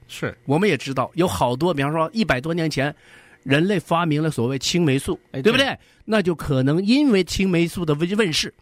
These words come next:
Speaker 2: 造成了多少？差不多已经在欧洲流行，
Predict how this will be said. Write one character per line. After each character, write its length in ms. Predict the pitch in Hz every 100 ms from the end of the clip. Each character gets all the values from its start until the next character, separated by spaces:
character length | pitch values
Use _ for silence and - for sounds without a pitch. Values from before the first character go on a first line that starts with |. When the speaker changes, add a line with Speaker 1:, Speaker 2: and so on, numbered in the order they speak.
| _ _ _
Speaker 2:
造 280 | - 214 180
成 160 | 123 113
了 140 | 127
多 160 | 120 131
少？ 160 | 92 - _ _ _ _ _ -
差 200 | 175 156
不 240 | 127 127
多 320 | 123 156 156 - - - -
已 220 | - 123 120
经 220 | 175 175
在 180 | 180 131
欧 240 | 190 214 214
洲 180 | 175
流 240 | 160 135 208
行， 220 | 160